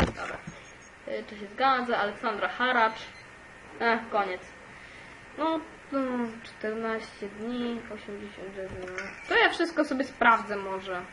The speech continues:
Bo wiecie, wolę nie ryzykować. Sprawdzimy sobie matching data. Aleksandra, ho.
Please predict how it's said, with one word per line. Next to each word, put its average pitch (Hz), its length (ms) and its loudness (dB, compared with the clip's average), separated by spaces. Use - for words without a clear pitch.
Bo 220 160 4
wiecie, 208 580 2
wolę 254 300 6
nie 247 160 2
ryzykować. 226 680 0
Sprawdzimy 220 720 4
sobie 196 800 0
matching 196 480 -4
data. 185 500 -4
Aleksandra, 220 720 -6
ho. 226 380 -2